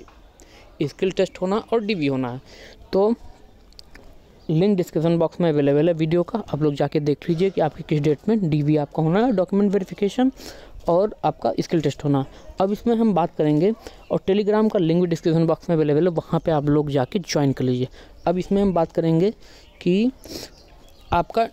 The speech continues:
डीवी में क्या क्या ले जाना है, document वेरिफिकेशन में आपको क्या क्या ले जाना है। तो नीचे जाएंगे, देखेंगे, ये देखिए आप लोग, दिया हुआ है, "The candidate have to bring original copies of documents,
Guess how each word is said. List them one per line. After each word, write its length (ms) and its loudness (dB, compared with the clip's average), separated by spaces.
डीवी 360 0
में 160 2
क्या 220 0
क्या 140 0
ले 140 2
जाना 220 0
है, 120 -6
document 420 2
वेरिफिकेशन 440 -2
में 40 2
आपको 180 -2
क्या 180 -2
क्या 140 -2
ले 100 0
जाना 180 -2
है। 60 -6
तो 140 -6
नीचे 520 -8
जाएंगे, 340 -2
देखेंगे, 380 -4
ये 80 0
देखिए 320 -6
आप 160 -10
लोग, 120 -4
दिया 340 -2
हुआ 280 2
है, 140 -2
"The 80 0
candidate 460 -2
have 260 0
to 100 -6
bring 260 0
original 300 0
copies 280 -4
of 120 0
documents, 540 -2